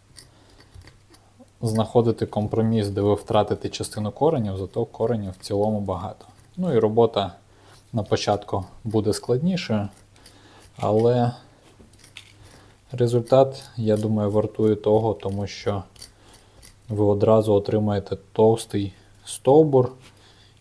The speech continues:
І більше того, якщо ви знаєте, е, ви з бонсаєм вже проконтактували раніше, то в садовому центрі ви можете обрати з багатьох різних варіантів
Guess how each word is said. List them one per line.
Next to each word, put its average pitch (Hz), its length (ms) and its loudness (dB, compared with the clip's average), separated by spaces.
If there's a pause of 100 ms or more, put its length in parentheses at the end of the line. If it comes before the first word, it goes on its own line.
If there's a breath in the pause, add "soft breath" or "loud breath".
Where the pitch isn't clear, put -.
І 104 120 -2
більше 113 320 0
того, 104 360 2
якщо 101 360 0
ви 104 140 -2
знаєте, 104 480 -2
е, 101 140 -2 (760 soft breath)
ви 107 400 0
з 104 60 0
бонсаєм 101 680 0
вже 101 260 -2 (600 loud breath)
проконтактували 107 880 2
раніше, 139 500 0
то 127 380 4
в 120 80 0
садовому 110 440 0
центрі 123 340 -2
ви 101 140 0
можете 101 360 -4
обрати 101 480 0
з 98 120 -4
багатьох 101 640 -2
різних 104 320 -4
варіантів 107 580 0